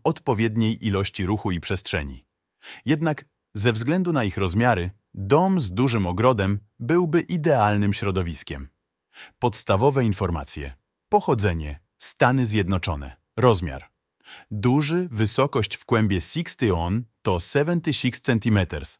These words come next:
waga forty one to sixty eight kilograms.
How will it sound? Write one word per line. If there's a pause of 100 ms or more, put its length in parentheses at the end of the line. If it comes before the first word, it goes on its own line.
(160)
waga
forty
one (220)
to
sixty
eight
kilograms.